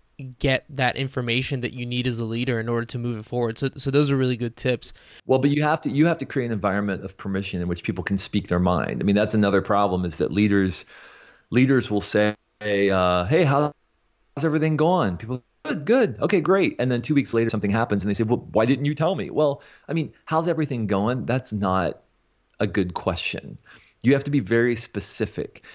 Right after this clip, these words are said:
Speaker 2: "Is there anything you need from me right now? Right now, is there anything that you need from me that you don't have?"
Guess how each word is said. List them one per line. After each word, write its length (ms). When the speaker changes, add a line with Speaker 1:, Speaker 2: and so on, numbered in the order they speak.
Speaker 2:
"Is 180
there 200
anything 480
you 160
need 300
from 160
me 120
right 300
now? 520
Right 280
now, 260
is 80
there 100
anything 320
that 100
you 160
need 300
from 160
me 100
that 100
you 120
don't 280
have?" 440